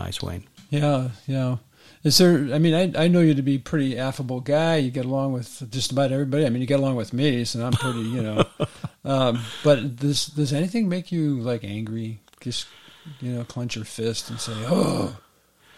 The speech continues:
Speaker 1: I, I'm, I'm pretty calm, uh, person, and, you know, I'm not easily rattled, but my anger <laughs>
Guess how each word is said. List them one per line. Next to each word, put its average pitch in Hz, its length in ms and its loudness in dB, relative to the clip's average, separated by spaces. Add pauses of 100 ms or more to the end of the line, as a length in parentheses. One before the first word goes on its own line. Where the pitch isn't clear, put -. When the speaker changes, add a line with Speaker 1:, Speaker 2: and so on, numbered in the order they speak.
(280)
Speaker 1:
I, - 300 6
I'm, 196 220 6
I'm 147 220 2
pretty 160 280 2
calm, 143 560 4 (180)
uh, 131 280 -4 (160)
person, 147 720 0 (240)
and, 120 320 6 (1900)
you 123 60 2
know, 123 60 8
I'm 131 140 8
not 139 180 6
easily 127 300 4
rattled, 117 500 4
but 117 260 0
my 113 180 4
anger 123 800 4 (1300)
<laughs> - 60 0